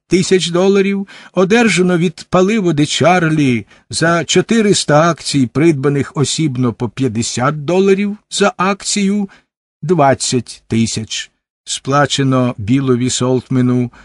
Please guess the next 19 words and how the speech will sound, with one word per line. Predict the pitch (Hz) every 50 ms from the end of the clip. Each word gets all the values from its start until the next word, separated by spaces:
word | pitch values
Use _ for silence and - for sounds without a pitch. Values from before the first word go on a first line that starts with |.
| _ _ _ _ _ _ _
на | 107 120 147
знак | 147 90 98 110 127 151 151 143 - _ - - _ _
подяки | 170 165 139 120 156 147 120 117 110 - - 107
за | 92 113 120
добровільне | 107 120 123 110 131 143 127 120 135 135 127 117 107 113 110
поширення | - 117 107 - - 123 139 127 123 117 117 117 110 110
золотої | 98 - 113 110 117 113 - 127 127 123 120 117
гарячки | 107 82 95 110 104 104 123 147 170 170 - - - - 196 208 220 226 - _ _ _ _
у | - 185
справі | - - - - 156 170 170 165 175
селища | - - - 160 175 156 165 170 - - - 180
Траляля | 180 - - - 143 165 165 165 165 165 160 170 180 180 185 - _ _ _ _ _ _ _ _ _ _ _ _ _ _
п'ять | - 131 151 170 165 139 123 - _
тисяч | - 120 113 101 - - 98 87 87 85
доларів. | 87 110 113 113 104 95 95 90 92 90 92 _ _ _ _ _ _ _ _ _
Передано | - 139 131 131 147 156 156 143 139 135 135 131 127 127 120 113 - _
Доусонському | - 107 107 143 156 160 156 147 131 - - 120 120 110 - - - 117 110 110 107
міському | 117 131 - - - - 131 127 117 113 113 113 104
шпиталеві | - - - - 107 104 - 101 98 98 113 151 190 214 202 175 196 190 190